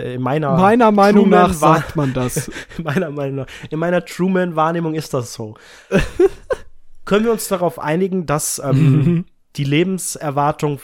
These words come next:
Speaker 1: der Menschen schon eher gestiegen ist in den letzten Jahren? Ja, oder? Da müssen wir jetzt
Speaker 2: Ja,
Speaker 1: auch nicht
Speaker 2: das
Speaker 1: ewig
Speaker 2: ist Fact.
Speaker 1: diskutieren.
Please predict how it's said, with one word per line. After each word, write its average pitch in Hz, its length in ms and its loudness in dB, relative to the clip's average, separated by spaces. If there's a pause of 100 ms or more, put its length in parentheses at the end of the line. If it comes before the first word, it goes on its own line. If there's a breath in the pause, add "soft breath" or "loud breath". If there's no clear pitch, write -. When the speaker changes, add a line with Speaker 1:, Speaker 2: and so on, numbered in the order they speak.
(140)
Speaker 1:
der 139 120 -2
Menschen 135 580 -4 (200)
schon 147 380 0
eher 139 260 -2
gestiegen 151 420 -2
ist 127 140 0
in 127 60 -6
den 110 60 -6
letzten 117 240 -8
Jahren? 135 220 -2
Ja, 98 220 -2
oder? 139 260 -2
Da 151 100 -6
müssen 143 180 -2
wir 156 40 -2
jetzt 139 80 -4
Speaker 2:
Ja, - 60 -4
Speaker 1:
auch 151 60 0
nicht 147 100 -2
Speaker 2:
das 175 80 -2
Speaker 1:
ewig 139 180 -4
Speaker 2:
ist 120 80 -10
Fact. 156 240 -2
Speaker 1:
diskutieren. 196 240 0